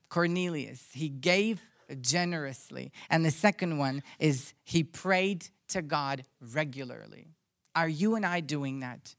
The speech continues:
Are we giving generously to a point of sacrifice, or are we giving out of our comfort? Are you hearing what I'm saying? This is a challenge for you and I.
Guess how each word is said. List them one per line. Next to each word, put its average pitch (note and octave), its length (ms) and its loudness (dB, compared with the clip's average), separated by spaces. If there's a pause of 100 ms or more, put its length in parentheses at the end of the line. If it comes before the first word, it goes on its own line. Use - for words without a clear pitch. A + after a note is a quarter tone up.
(140)
Are F#3+ 120 4
we B3 160 2
giving F#3+ 380 0
generously E3+ 640 -4
to E3 140 -4
a D3+ 60 -2
point G3 380 -4
of - 120 -6
sacrifice, D#3 800 -2 (340)
or F#3+ 160 8
are F#3+ 140 6
we G3 120 4
giving F#3 460 4
out D#3+ 160 4
of D3 100 2
our D3+ 120 6
comfort? A#2+ 760 -8 (220)
Are G3 60 8
you G#3+ 120 8
hearing A#3+ 260 8
what G#3 100 4
I'm F#3 100 0
saying? E3+ 280 2
This F#3 200 0
is G3 140 -4
a G#3 80 0
challenge F#3 480 2
for F#3+ 140 0
you F3+ 280 2
and G#3 320 -2
I. A#2+ 360 -4